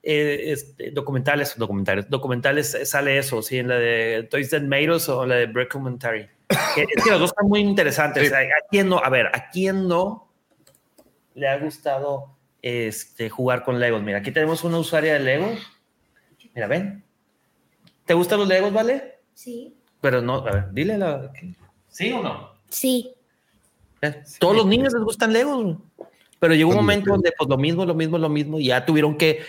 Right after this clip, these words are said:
Speaker 1: que pensar un poquito diferente.
Speaker 2: ¿Sabes? A mí que me da la impres-, me daba la impresión. Lego era uno de esos juguetes de primer mundo cuando iba al súper de niño, y que aquí a este sitio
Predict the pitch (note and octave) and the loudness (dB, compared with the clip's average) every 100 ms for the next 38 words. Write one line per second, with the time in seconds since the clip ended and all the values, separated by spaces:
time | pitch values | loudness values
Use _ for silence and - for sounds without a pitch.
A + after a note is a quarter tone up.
0 | - - - D3 D3 D#3 D3 D3+ C#3+ D3 | -18 -20 0 2 2 0 0 2 0 0
1 | C#3+ C#3+ C3+ C3 C3 B2+ B2 - _ _ | -4 -4 -2 -2 0 -2 -2 -8 _ _
2 | _ - F3+ A3+ B3+ F3 F#3+ G#3+ G3+ F#3+ | _ -4 2 4 4 2 2 2 4 4
3 | F#3 F3+ A2 A2 B2 A#2 D3 C#3+ G#2+ G#2 | 4 2 -2 -2 2 2 4 2 0 -2
4 | G2+ A#2 D#3 _ _ _ _ - B2+ D#3+ | 0 -2 -6 _ _ _ _ 0 4 4
5 | F3 F#3 - - _ _ B2 C#3 D3 D3+ | 4 2 0 -6 _ _ -2 2 2 2
6 | C3+ C3 C#3+ - A#2 A2 A#2 C#3 A#2 G2+ | 0 -2 -4 -6 -4 -2 0 -2 -2 -4
7 | G#2+ A2 G#2+ G#2 G2+ F#2 _ - A2 G#2+ | -2 0 0 -2 -4 -8 _ -6 -2 2
8 | A#2 A#2 - G#2 G#2 F#2+ G2 D3 - _ | 2 0 -2 -4 -2 0 0 -2 -6 _
9 | _ _ _ _ _ - G2+ - G#2 G2 | _ _ _ _ _ -8 -6 0 2 2
10 | G2 B2+ B2+ A2 A#2+ A#2+ A#2+ A2+ B2+ A#2+ | 0 0 2 4 2 0 -2 0 -2 -2
11 | A2+ G#2+ G#2+ | 0 0 -2